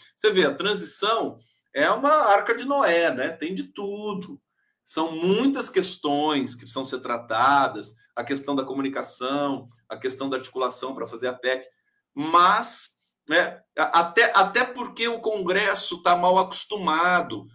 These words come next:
né? Passou por um golpe, por-, produziu um golpe,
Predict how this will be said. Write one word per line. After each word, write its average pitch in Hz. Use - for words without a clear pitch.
né? 185
Passou 185
por 180
um 180
golpe, 156
por-, 143
produziu 170
um 175
golpe, 156